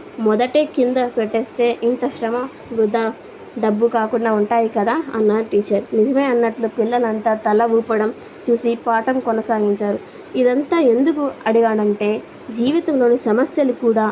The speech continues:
ఈ నీళ్ళ గ్లాసు బరువులాగే ఉంటాయి. ఏదైనా సమస్య ఎదురైనప్పుడు దాన్ని అలాగే పట్టుకొని ఉండకూడదు.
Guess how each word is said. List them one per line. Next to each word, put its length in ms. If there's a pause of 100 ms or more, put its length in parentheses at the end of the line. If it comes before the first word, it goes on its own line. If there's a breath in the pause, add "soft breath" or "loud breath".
(120)
ఈ 80
నీళ్ళ 440
గ్లాసు 220
బరువులాగే 560
ఉంటాయి. 460 (400 loud breath)
ఏదైనా 400
సమస్య 440
ఎదురైనప్పుడు 600
దాన్ని 440
అలాగే 380
పట్టుకొని 460
ఉండకూడదు. 560